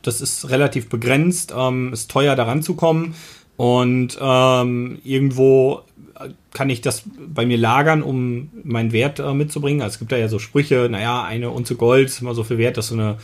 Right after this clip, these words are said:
weiß nicht, dreiköpfige Fa-, Familie zwei Monate ernähren kannst“ oder so. Ähm, äh, der Goldpreis passt sich dem immer an. Äh, diese Sprüche kann man dann vermutlich irgendwann auch so auf Bitcoin werfen,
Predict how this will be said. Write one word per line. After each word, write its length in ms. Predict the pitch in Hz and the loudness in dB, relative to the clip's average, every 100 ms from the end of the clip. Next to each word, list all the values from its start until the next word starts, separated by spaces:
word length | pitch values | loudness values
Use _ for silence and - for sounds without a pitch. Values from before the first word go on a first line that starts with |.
| - - _ - | -18 -20 _ -4
weiß 80 | |
nicht, 140 | 110 110 | -2 0
dreiköpfige 460 | 110 117 113 123 110 | -2 -2 -4 -2 -2
Fa-, 360 | 117 113 - | 0 -2 -4
Familie 460 | 110 110 113 127 117 | -4 0 2 2 2
zwei 160 | 120 117 | 0 0
Monate 500 | 120 120 113 117 117 | 0 0 -2 -2 -2
ernähren 400 | 113 127 143 143 | 0 2 2 2
kannst“ 300 | 123 127 135 | 0 0 0
oder 180 | 120 | 2
so. 200 | 117 131 - - - - | 2 2 0 -10 -12 -4
Ähm, 400 | 107 110 113 113 | 2 2 2 -2
äh, 160 | 113 | -4
der 140 | 113 104 | -2 0
Goldpreis 380 | 123 113 117 - | 0 0 -4 -2
passt 220 | 113 - | -4 -4
sich 80 | 110 | -2
dem 180 | 120 120 | 0 0
immer 180 | 117 113 | -4 0
an. 280 | 135 147 - - - | 2 2 -2 -16 -8
Äh, 380 | 127 131 127 127 - 151 | 0 4 4 2 -2 -6
diese 460 | 147 135 147 151 151 | -6 -2 0 2 2
Sprüche 300 | 180 180 170 | 4 4 4
kann 120 | 160 | 4
man 140 | 160 | 4
dann 360 | 156 147 147 143 | 4 2 0 -6
vermutlich 500 | 143 143 147 156 139 | -4 0 0 0 -6
irgendwann 280 | 156 147 143 | -2 0 0
auch 220 | 143 135 | -2 -4
so 200 | - 135 | 0 0
auf 140 | 139 117 | 0 -2
Bitcoin 340 | 143 147 117 | -2 2 2
werfen, 380 | 107 104 160 | 2 0 -2